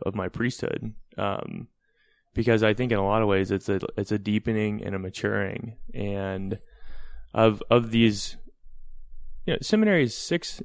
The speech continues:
or seven years, and we never go back to seminary.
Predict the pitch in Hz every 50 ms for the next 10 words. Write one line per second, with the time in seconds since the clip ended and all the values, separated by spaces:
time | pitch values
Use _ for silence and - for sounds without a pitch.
0 | - - 135 117 - 156 139 127 120 120 151 175 160 - - - 113 - - _
1 | _ - _ _ - - 117 117 117 117 113 113 107 - _ - - 113 123 160
2 | 165 175 180 185 165 143 151 156 143 123 123 135 147 147 - 123 110 - 139 -
3 | 156 123 - - - - - -